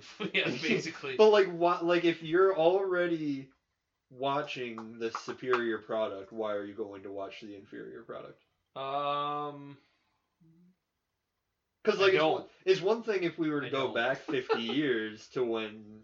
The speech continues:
Speaker 2: it was just harder to watch soccer
Speaker 1: Yeah, and then the
Speaker 2: in
Speaker 1: M L S was the only local
Speaker 2: England or
Speaker 1: game
Speaker 2: in
Speaker 1: on.
Speaker 2: Europe.
Speaker 1: Right.
Speaker 2: But now you can just as
Speaker 1: Well, if you
Speaker 2: easily
Speaker 1: really love soccer and there's no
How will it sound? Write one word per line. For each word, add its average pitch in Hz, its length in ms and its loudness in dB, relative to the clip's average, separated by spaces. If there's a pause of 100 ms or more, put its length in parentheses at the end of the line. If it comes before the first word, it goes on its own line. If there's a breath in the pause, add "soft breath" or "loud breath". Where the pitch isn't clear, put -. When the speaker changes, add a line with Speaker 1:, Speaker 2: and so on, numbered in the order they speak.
Speaker 2:
it 117 60 -6
was 104 180 -8
just 104 180 -16
harder 107 380 -6
to 123 100 -14
watch 104 320 -6
soccer 104 560 -8 (160)
Speaker 1:
Yeah, 156 180 -6
and 120 80 -12
then 123 140 -12
the 127 80 -4
Speaker 2:
in 117 80 -4
Speaker 1:
M 127 120 -8
L 123 140 -8
S 120 140 -10
was 113 140 -20
the 113 80 -20
only 123 240 -4
local 156 80 -6 (160)
Speaker 2:
England 110 120 -14
or 120 120 -4
Speaker 1:
game - 20 -2
Speaker 2:
in 107 60 -4
Speaker 1:
on. 110 260 -12 (480)
Speaker 2:
Europe. 120 460 -4 (100)
Speaker 1:
Right. 120 280 -10 (140)
Speaker 2:
But 120 140 -6
now 127 400 -4 (720)
you 120 160 -14
can 110 280 -14
just 113 300 -10
as 110 60 -8
Speaker 1:
Well, 220 140 -2
if 202 140 -8
you 220 80 -6
Speaker 2:
easily 190 120 -4
Speaker 1:
really 170 260 -2
love 156 280 0
soccer 147 480 -2
and 143 100 -8
there's 127 160 -12
no 127 380 -8